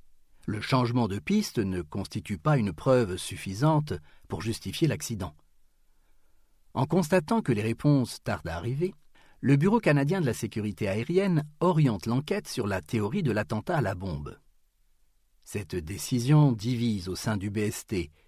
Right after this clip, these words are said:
ce qui ralentit considérablement les recherches.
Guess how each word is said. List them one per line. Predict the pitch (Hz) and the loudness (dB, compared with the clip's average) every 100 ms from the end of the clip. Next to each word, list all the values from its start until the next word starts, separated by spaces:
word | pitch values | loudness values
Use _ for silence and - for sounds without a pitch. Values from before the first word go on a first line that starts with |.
| - _ _ - | -20 _ _ -4
ce | - | -2
qui | - 131 | 2 2
ralentit | 123 120 117 202 | 2 0 -2 -2
considérablement | - 123 113 107 101 107 170 | -2 0 0 0 0 0 2
les | 160 | 0
recherches. | 107 - - 73 - | -2 -6 -8 -10 -12